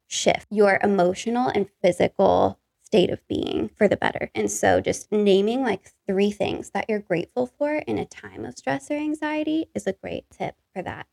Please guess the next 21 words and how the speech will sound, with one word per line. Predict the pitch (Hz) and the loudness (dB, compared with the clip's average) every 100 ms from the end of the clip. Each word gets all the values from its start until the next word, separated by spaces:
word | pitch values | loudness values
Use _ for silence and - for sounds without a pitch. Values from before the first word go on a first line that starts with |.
| - | 2
But | |
also | 269 269 262 | 2 2 0
at | 254 | 0
the | |
end | 202 202 | 2 4
of | |
the | 196 | 2
verse | 180 190 - | -2 -4 -6
there, | 185 185 | -6 -4
when | 190 | -4
it | - | -8
talks | - 185 - - | -12 -16 -18 -12
about | 185 - | -10 -8
the | - | -6
peace | 175 - 190 - | -6 -4 -6 -6
of | 175 - | -12 -10
God, | 160 - | -12 -10
which | - - - | -10 -10 -10
transcends | - 370 370 185 180 185 - | -4 -4 -2 -2 -4 -4 -8
all | 170 | -4
understanding. | - 190 175 - - - - - | 0 0 0 -4 -10 -8 -8 -8